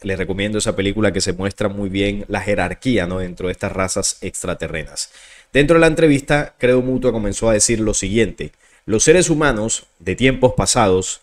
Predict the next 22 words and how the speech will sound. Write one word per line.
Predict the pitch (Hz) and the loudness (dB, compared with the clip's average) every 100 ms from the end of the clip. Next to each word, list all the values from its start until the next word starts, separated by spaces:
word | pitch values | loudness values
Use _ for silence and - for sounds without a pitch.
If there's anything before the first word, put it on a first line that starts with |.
| _ | _
no | 95 127 143 | -4 -2 2
podían | 120 113 107 | 4 4 4
hablar, | 95 90 85 73 - _ _ | 2 2 0 -2 -10 _ _
no | 104 120 | -4 0
tenían | 123 123 127 117 | 0 2 2 2
el | 98 | 0
don | 101 123 113 | 4 2 4
del | 113 104 | 2 2
lenguaje, | 95 98 135 101 80 - _ _ _ | 0 2 2 2 -6 -12 _ _ _
solo | - 160 180 | 0 4 6
hacían | 165 160 151 | 6 4 0
sonidos | - 131 151 151 | 0 0 2 4
similares | - 120 110 123 127 123 117 | 2 0 0 0 2 0 0
a | |
los | 104 - | -2 -2
que | 101 | -2
realizan | 95 104 107 107 | 0 -2 -2 -4
los | 92 | -4
monos | 107 107 101 - | -4 -4 -4 -4
o | 95 | -4
los | 92 | -4
mandriles. | 90 90 127 98 78 | -6 -4 0 0 -2